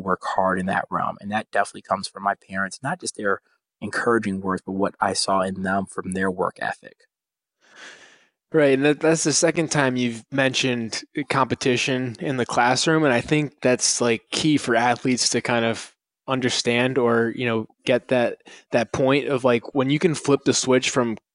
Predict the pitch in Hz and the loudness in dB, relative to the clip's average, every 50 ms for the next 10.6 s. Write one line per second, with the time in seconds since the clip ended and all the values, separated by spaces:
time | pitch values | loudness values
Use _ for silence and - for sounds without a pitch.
0 | _ _ _ _ - 117 139 131 131 139 131 120 113 - 139 135 135 131 135 - | _ _ _ _ -2 0 2 2 2 2 0 0 0 2 2 2 2 2 0 0
1 | - 139 127 120 - 139 131 113 113 120 127 131 131 123 - - - 123 123 127 | 2 2 2 4 2 2 2 2 2 2 2 0 -2 -4 -4 -4 -2 0 0 0
2 | 127 123 123 117 - - - 127 120 123 123 - - 131 123 123 123 113 - - | 0 0 -2 0 0 0 2 4 4 2 0 0 0 0 0 0 0 -2 -6 -2
3 | - 131 135 135 147 - - - - - - - - - _ - 139 131 127 131 | 0 2 4 4 2 0 -2 -14 -18 -18 -18 -18 -20 -18 _ -2 2 4 4 4
4 | 127 - - 135 127 123 120 120 127 - _ _ _ _ _ _ _ _ - 143 | 2 2 4 4 4 4 4 2 -2 -6 _ _ _ _ _ _ _ _ -4 -2
5 | 123 113 107 139 - - 143 120 131 131 123 117 - 127 117 107 - - 127 123 | -2 0 0 -2 0 0 -2 0 2 0 0 2 2 0 0 0 -2 -2 -2 -2
6 | 123 127 - - 135 123 - 131 131 120 120 117 117 110 107 - 120 110 107 110 | -2 -4 -4 -4 -6 -4 -2 0 2 2 2 2 0 -2 -2 0 0 2 2 2
7 | 120 127 127 123 - _ _ - - - - 143 127 117 - - 123 110 117 127 | 2 0 0 -2 -6 _ _ -20 -20 -8 -6 -4 -4 -2 -2 0 0 2 2 2
8 | 120 - 151 151 151 160 165 156 160 156 131 123 120 117 120 123 120 135 139 139 | 0 0 2 2 2 2 0 -2 -4 0 2 4 4 6 4 4 4 4 4 4
9 | 143 139 131 123 113 123 123 117 110 _ _ 143 135 139 151 147 139 127 131 135 | 6 6 6 4 4 2 -2 -4 -8 _ _ 0 2 4 4 4 4 4 4 2
10 | 135 120 117 - - 135 127 117 107 104 117 110 | 2 2 0 0 2 2 2 2 0 -2 -4 -4